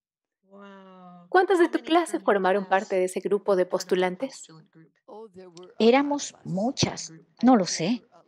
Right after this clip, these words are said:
Speaker 3: Yo diría que probablemente nueve o diez, tal vez más.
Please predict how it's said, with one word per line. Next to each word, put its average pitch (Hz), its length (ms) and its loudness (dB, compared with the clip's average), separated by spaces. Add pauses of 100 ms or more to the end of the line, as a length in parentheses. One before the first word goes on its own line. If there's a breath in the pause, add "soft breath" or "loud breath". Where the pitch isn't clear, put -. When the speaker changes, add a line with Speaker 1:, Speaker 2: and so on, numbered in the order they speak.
(100)
Speaker 3:
Yo 262 220 4
diría 294 500 0 (100)
que 208 120 2
probablemente 208 1200 -2
nueve 202 640 -4 (140)
o 180 180 0
diez, 170 580 -6 (220)
tal 254 160 2
vez 233 300 0
más. 156 460 -10